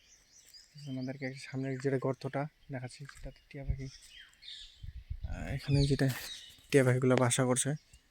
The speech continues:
সেই গর্তটা একবার দেখাই দিই। এই যে দেখতে পাচ্ছ এই গাছটা,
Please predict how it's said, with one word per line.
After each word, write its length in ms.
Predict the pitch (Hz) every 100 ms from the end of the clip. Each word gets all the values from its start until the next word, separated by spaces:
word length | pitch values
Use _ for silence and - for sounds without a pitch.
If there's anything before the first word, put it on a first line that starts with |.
| _
সেই 240 | - 139
গর্তটা 320 | 131 127 127 127
একবার 180 | 135
দেখাই 220 | 131 131 127
দিই। 140 | 151 - - _ _ _ _ - _ - - - - - - - - - - _ 147
এই 80 | 139
যে 100 | 139
দেখতে 220 | 139 139
পাচ্ছ 200 | 139 -
এই 100 | 143
গাছটা, 320 | 135 127 -